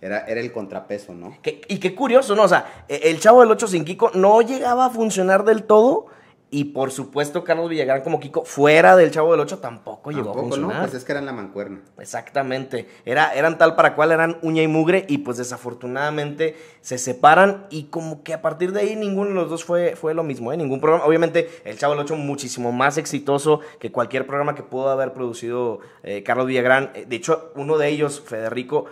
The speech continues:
Speaker 2: lo produce en compañía de, de Ramón Valdés,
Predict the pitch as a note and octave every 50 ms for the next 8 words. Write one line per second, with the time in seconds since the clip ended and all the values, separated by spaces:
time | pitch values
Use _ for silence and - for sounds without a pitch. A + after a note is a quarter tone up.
0 | - - - A#2 A#2 - B2 B2 A#2+ A#2 A#2 - C#3 C#3 B2+ C3 B2 A2+ A#2+ A2+
1 | A2+ A2+ A#2+ B2 B2+ B2+ B2+ A#2+ A2 F#2 D2 G2 G#2+ G#2 G#2 G#2+ A2 G#2 G#2 A#2
2 | B2+ C3+ C3 C#3 - B2 - - - -